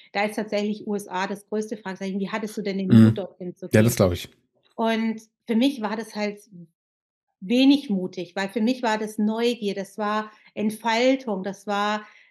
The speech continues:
Speaker 1: äh, einfach noch mal was ausprobieren, eine Chance ergreifen, die ich an vielen anderen Stellen so nicht, ähm, hätte ergreifen können.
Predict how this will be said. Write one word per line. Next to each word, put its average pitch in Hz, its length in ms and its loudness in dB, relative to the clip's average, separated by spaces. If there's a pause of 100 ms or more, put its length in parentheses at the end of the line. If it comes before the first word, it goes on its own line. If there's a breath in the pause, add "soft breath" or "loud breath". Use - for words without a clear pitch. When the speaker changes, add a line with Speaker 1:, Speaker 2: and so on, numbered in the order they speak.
(140 soft breath)
Speaker 1:
äh, 208 360 -2 (200)
einfach 240 300 0
noch 233 160 0
mal 226 200 0
was 208 180 -4
ausprobieren, 226 600 -2
eine 208 80 -4
Chance 262 460 -2
ergreifen, 220 800 -4 (140)
die 214 60 -6
ich 208 100 -10
an 202 100 -6
vielen 214 220 -4
anderen 196 260 -6
Stellen 190 360 -6
so 185 180 -4
nicht, 214 380 -6
ähm, 196 480 -6
hätte 208 180 -6
ergreifen 196 580 -4
können. 262 520 -2